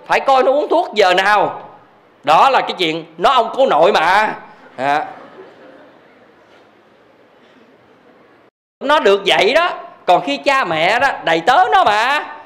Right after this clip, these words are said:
không quan trọng. Không có một cảm xúc nào về điều đó. Chưa bao giờ á, chúng ta thấy rằng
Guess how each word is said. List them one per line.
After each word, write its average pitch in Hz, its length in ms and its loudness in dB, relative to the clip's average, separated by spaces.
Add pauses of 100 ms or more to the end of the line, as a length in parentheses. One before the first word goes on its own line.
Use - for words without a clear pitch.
không 240 140 -6
quan 247 160 0
trọng. 190 460 -2 (1500)
Không - 180 0
có 180 80 -2
một 175 200 -4
cảm 170 220 -4
xúc 339 280 -4
nào 202 220 -6
về 160 140 -2
điều 147 140 -6
đó. 147 220 -6 (920)
Chưa 247 160 2
bao 240 180 2
giờ 196 340 2
á, 196 80 4
chúng 269 200 -6
ta - 120 0
thấy 277 180 0
rằng 180 200 0